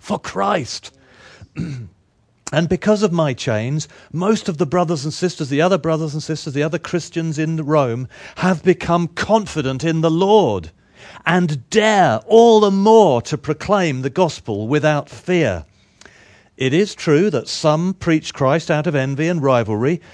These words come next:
but others out of goodwill. The latter do so out of love, knowing that I'm put here for the defense of the gospel. The former preach Christ out of selfish ambition, not sincerely,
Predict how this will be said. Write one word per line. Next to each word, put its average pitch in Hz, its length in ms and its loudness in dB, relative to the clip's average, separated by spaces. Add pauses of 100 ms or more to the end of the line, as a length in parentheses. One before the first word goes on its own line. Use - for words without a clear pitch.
(160)
but 202 180 2
others 160 400 0
out 160 220 -4
of 160 120 -8
goodwill. 202 600 -2 (340)
The 131 140 0
latter 131 440 0
do 110 220 -4
so 120 300 -6
out 147 200 -2
of 143 120 -2
love, 127 760 2 (300)
knowing 151 560 2
that 120 140 0
I'm 127 180 -2
put - 300 0
here 107 260 -4
for 127 140 -10
the 120 120 -4
defense 151 560 -2
of 123 120 -6
the 139 120 -4
gospel. 104 840 -6 (680)
The 160 100 -2
former 160 440 -2
preach 123 360 -6
Christ 123 380 -4
out 131 180 -2
of 127 100 -4
selfish 170 640 -2
ambition, 151 520 -4 (200)
not 208 320 0
sincerely, 98 760 -6